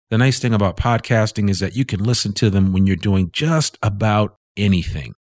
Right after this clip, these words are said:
So we really appreciate you that are listening to this podcast. Please share it out. We, the I Am Northwest Arkansas podcast can be found wherever great podcasts can be found. And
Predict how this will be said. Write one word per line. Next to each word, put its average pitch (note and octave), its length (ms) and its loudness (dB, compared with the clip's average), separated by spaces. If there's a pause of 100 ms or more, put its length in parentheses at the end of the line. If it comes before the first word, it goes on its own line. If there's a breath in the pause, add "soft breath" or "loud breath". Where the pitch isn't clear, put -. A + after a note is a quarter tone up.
(100)
So G2 300 2
we G#2+ 220 0
really A#2+ 300 2
appreciate A2+ 480 -2
you G#2+ 220 2
that F#2+ 140 2
are F2 80 -2
listening G2 320 0
to - 80 -6
this F#2+ 140 -6
podcast. F#2 640 -4
Please B2 300 -2 (140)
share B2+ 360 2
it A2 60 4
out. A2 340 0
We, G#2 220 2 (220)
the G#2 220 0
I G#2+ 140 0
Am B2+ 120 4
Northwest A#2 340 0
Arkansas G#2 480 0
podcast G2 520 -2
can F#2+ 120 0
be F#2+ 80 -2
found F#2+ 320 -2
wherever G2 640 -2 (240)
great G2+ 220 0
podcasts F2+ 520 -2
can F2+ 120 -4
be F2 100 -4
found. F2 420 -4
And E2 160 -4